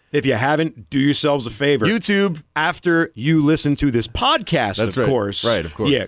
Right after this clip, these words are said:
Speaker 1: go to YouTube and check that out. He is so versatile and
Speaker 2: Yeah,
Speaker 1: talented.
Speaker 2: Kevin Spacey impressions. Look that up
Speaker 1: Oh,
Speaker 2: on YouTube.
Speaker 1: so good.
Speaker 2: He's phenomenal.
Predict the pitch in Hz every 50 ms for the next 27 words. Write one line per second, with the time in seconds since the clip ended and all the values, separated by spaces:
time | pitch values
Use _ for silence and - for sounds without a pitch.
0 | - 90 131 147 151 147 135 131 139 139 110 - 139 127 117 110 101 - - 123
1 | 117 - - 107 98 98 101 101 92 87 107 110 101 - - - - 156 160 160
2 | 147 117 95 85 92 117 120 113 - - 110 104 95 92 87 82 - 98 95 92
3 | 98 107 107 101 101 139 151 135 139 127 - - 127 123 120 - 113 104 95 -
4 | - 98 92 - - 82 76 76 - - 101 - - 104 95 90 - 110 107 90
5 | 87 82 87 - 156 143 135 127 107 95 - 117 104 85 85 90 85 - - 92
6 | 85 76 76 78 76 71 76